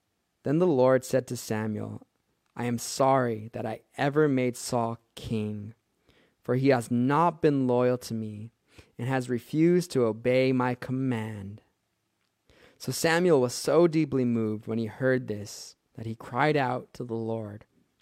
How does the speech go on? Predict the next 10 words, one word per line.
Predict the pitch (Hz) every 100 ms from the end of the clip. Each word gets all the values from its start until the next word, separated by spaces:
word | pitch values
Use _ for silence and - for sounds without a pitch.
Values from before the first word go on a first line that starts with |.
| -
all | 123 120 120 120 _ _
night." | - 98 98 98 117 _ _ _ _ _ _ _ _ _ _ _ _ _ _ _ _ _ _ _ _ _ _
See, | - 135
understand | 147 147 - 120 113 104 113 _ _ _ _ _ _ _ _ _ _ _ _ _ _ -
that | 123 120 - _ _ _ _ _ _ -
an | 123 -
incomplete | 143 175 190 - 165 131 - 139 135 - -
obedience | 120 120 117 113 101 95 104 - - - _ _ _ _ _ _ -
is | 120 117
disobedience. | - 113 - 110 98 98 95 90 107 - - -